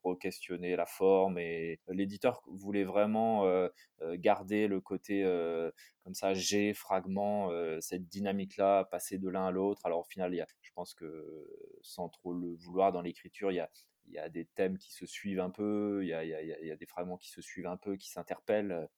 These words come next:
euh, mais, euh, mais, euh, il y a pas eu trop de questionnement ou de,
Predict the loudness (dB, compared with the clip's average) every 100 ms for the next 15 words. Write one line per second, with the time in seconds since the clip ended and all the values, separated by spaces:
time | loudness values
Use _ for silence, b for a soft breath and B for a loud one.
0 | -14 -12 -12 -12 -12 -12 -6 0 2 4
1 | 4 2 -2 -4 -4 2 6 8 8 10
2 | 10 10 8 8 6 4 4 2 2 0
3 | 0 0 0 0 0 -2 -12 -2 0 0
4 | -4 -8 -2 -2 -2 -4 0 0 0 -2
5 | -4 -4 -6 -4 -6 -6 -8 -8 -8 -10
6 | -14 -16